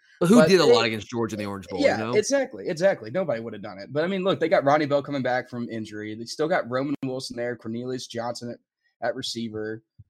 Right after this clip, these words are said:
Speaker 2: Um, Cade McNamara, I know people are giving him a lot of crap, but I don't think he was that bad last year. I mean,
Speaker 1: He was
Speaker 2: he
Speaker 1: fine.
Speaker 2: wasn't, he wasn't great. I mean, he, you know, he wasn't, he's not gonna compete for a Heisman, but honestly, for me,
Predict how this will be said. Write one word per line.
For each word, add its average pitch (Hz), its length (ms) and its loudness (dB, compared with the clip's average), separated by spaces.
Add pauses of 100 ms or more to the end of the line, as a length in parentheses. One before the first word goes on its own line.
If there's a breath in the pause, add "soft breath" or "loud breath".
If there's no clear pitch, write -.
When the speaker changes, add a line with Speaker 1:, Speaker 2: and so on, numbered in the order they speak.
(120)
Speaker 2:
Um, 113 500 0
Cade 240 220 2
McNamara, 214 640 0
I 165 120 2
know 202 320 0
people 185 280 -6
are 156 160 0
giving 151 200 -2
him 147 100 0
a - 20 -2
lot 139 140 0
of 127 80 -8
crap, 143 360 0
but 120 160 -6
I 185 300 0
don't 151 300 -2
think 170 240 -4
he 175 100 -8
was 143 280 -6
that 117 340 -4
bad 147 320 -10
last 82 340 -16
year. 95 260 -14
I 117 60 -8
mean, 123 320 -6
Speaker 1:
He 151 60 -8
was 214 160 -6
Speaker 2:
he - 100 -6
Speaker 1:
fine. - 80 0
Speaker 2:
wasn't, 277 280 0 (300)
he - 60 -4
wasn't 339 300 0
great. 123 360 -2
I 139 60 -2
mean, 147 180 0
he, 196 200 -4
you 202 140 -4
know, 180 120 0
he 185 140 0
wasn't, 190 320 0 (100)
he's 165 140 -8
not 185 80 2
gonna 170 120 -4
compete 151 300 -8
for 135 120 0
a 110 60 0
Heisman, 113 520 -2
but 101 220 -4 (360 soft breath)
honestly, 202 400 0
for 156 160 -6
me, 120 460 0